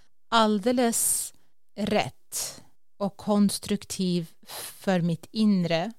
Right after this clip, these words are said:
Det här kan gälla flera, men jag, jag utgår ifrån mig själv nu. För mitt inre under en viss tid.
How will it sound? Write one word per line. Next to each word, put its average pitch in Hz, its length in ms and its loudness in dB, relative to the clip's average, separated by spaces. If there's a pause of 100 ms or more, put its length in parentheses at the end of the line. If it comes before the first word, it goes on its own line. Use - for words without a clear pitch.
(260)
Det 202 180 -10
här 202 160 2
kan 208 220 2
gälla 180 260 0
flera, 170 540 -6
men 180 300 -2
jag, 180 120 -4 (140)
jag 190 240 -6
utgår 180 320 -2
ifrån 165 280 -4
mig 165 120 -2
själv - 380 -8
nu. - 220 -12 (420)
För 214 80 -4
mitt 208 200 2
inre 180 420 -2
under 175 180 -2
en 170 140 -2
viss 165 240 -4
tid. 160 520 -10